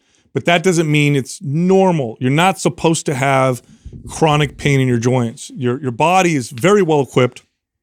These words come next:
at regenerating, at lubricating, and at moving, um, at, at, at tamping down inflammation when it needs to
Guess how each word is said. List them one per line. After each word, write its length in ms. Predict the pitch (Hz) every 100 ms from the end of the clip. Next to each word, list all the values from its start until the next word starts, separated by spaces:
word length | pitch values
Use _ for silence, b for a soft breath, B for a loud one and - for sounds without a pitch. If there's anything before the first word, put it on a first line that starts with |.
| _ _ _ - -
at 160 | 127
regenerating, 800 | 123 110 139 151 151 151 156 156 -
at 120 | 127
lubricating, 800 | 131 147 139 139 143 139 143 151
and 100 | 120
at 120 | 117
moving, 560 | 117 135 151 147 147 156 - b b b 127
um, 260 | 123 117
at, 240 | - 131 -
at, 300 | 127 127 -
at 320 | 120 - -
tamping 380 | - 156 160 147
down 180 | 143 143
inflammation 520 | 127 135 135 131 127
when 80 | 120
it 80 | 135
needs 200 | 151 -
to 280 | 156 147